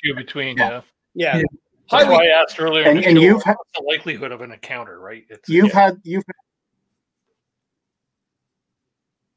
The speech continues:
Speaker 3: Yeah. And you've had those experiences because you spend so much time in the bush, and that's, that's the point I make. The people I know who've had those encounters are people who spend every day of their life,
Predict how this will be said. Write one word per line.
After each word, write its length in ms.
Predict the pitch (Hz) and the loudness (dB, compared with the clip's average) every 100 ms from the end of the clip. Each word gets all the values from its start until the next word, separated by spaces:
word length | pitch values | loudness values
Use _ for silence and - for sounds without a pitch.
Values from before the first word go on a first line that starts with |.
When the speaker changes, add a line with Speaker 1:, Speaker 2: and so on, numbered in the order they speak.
| _ _ - | _ _ -18
Speaker 3:
Yeah. 140 | - - _ _ _ _ _ | -18 -18 _ _ _ _ _
And 120 | 170 180 | 0 2
you've 160 | 214 | 2
had 160 | 196 180 | 2 2
those 180 | 170 151 | 2 0
experiences 580 | - - 147 143 - | -8 -6 -4 -6 -8
because 280 | - 135 123 | -14 -12 -12
you 60 | 120 | -14
spend 300 | - 143 131 | -12 -12 -10
so 280 | - 143 143 | -10 -8 -4
much 260 | 131 - | -6 -8
time 260 | - 127 120 | -10 -10 -10
in 60 | |
the 60 | 120 | -10
bush, 260 | 113 117 - | -8 -8 -8
and 80 | |
that's, 300 | 131 127 - _ _ _ _ | -10 -10 -14 _ _ _ _
that's 180 | 147 - | -2 -2
the 80 | 123 | -4
point 260 | 143 139 | 0 0
I 100 | 127 | 0
make. 200 | 127 104 | -2 -6
The 80 | - | -8
people 320 | 107 151 143 | -2 -2 -2
I 120 | 135 | -2
know 260 | 131 131 131 | -2 -2 -2
who've 180 | 127 113 | -4 -6
had 300 | - 127 131 | -6 -6 -6
those 200 | 131 123 | -8 -8
encounters 540 | 117 131 135 120 107 _ _ _ | -8 -6 -6 -6 -10 _ _ _
are 100 | - | -10
people 320 | 139 147 147 123 | -2 0 0 -2
who 140 | 127 | -4
spend 520 | - - 135 131 127 - _ _ _ - | -6 -4 -2 -2 -6 -12 _ _ _ -4
every 200 | 143 160 | -2 2
day 380 | 160 165 143 139 _ _ - | 2 4 2 0 _ _ -4
of 180 | 147 | -2
their 300 | 123 147 143 131 _ _ | 0 2 2 -2 _ _
life, 320 | - 123 139 | 0 0 -2